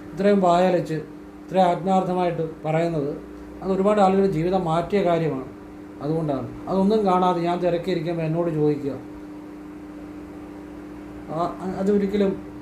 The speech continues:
ആ പറയുന്ന മനസ്സിലാക്കുക കേട്ടോ. ഒരുപാട് തിരക്കിയിരിക്കുമ്പോഴായിരിക്കും WhatsApp-ൽ ചോദിക്കുന്നത്. ഓട്ടെ, ഞാൻ പറയാത്ത കാര്യമാണ് ഇതുവെല്ലാം പറയുന്ന കാര്യങ്ങളാണ്.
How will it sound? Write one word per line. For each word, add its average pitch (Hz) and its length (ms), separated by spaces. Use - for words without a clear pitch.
ആ 156 140
പറയുന്ന 185 300
മനസ്സിലാക്കുക 156 640
കേട്ടോ. 170 220
ഒരുപാട് 196 360
തിരക്കിയിരിക്കുമ്പോഴായിരിക്കും 190 840
WhatsApp-ൽ 156 500
ചോദിക്കുന്നത്. 135 720
ഓട്ടെ, 160 160
ഞാൻ 180 240
പറയാത്ത 190 380
കാര്യമാണ് 190 340
ഇതുവെല്ലാം 170 580
പറയുന്ന 156 340
കാര്യങ്ങളാണ്. 143 500